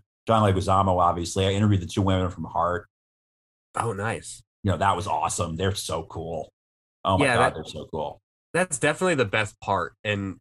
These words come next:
Speaker 2: the, the best part, too, is, like, sometimes you get kicked over people, and sometimes you get, like, really cool, like, people you're actually into that you can't wait to interview. Like, I interviewed a few people like that. That was just super fucking cool.
Speaker 1: Yeah, I had a ga-, I, I, I kinda wanna get back into it.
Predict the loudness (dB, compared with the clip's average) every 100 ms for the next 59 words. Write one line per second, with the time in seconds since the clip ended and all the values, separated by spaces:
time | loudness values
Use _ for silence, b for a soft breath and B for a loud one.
0 | -8 -4 -4 -2 0 2 4 2 2 2
1 | 4 4 2 0 -2 0 0 -2 -2 -6
2 | -6 -6 -2 -2 0 0 0 -2 -6 -8
3 | -2 0 0 0 -2 -6 -6 -4 -2 0
4 | 0 -2 -8 -6 -2 -4 -2 -4 -6 _
5 | _ _ _ -16 -8 -2 0 0 -2 -4
6 | -6 -4 -2 -2 -4 -6 -4 -4 -4 -6
7 | -4 -4 -4 -6 -4 -2 -4 -6 -6 -4
8 | -6 -8 -10 -14 -10 -6 -4 -4 -6 -8
9 | -10 -10 -8 -8 -6 -6 -6 -10 _ _
10 | _ _ -6 -6 -2 0 2 0 -2 -4
11 | -6 -6 -4 -4 -6 -4 -4 -4 -6 -8
12 | -4 -6 -6 -8 -6 -6 -4 -2 -2 -2
13 | -6 -4 -6 -6 -10 -2 2 4 4 4
14 | 4 4 4 4 4 4 2 2 2 2
15 | 2 2 4 2 2 2 2 2 2 0
16 | 0 -2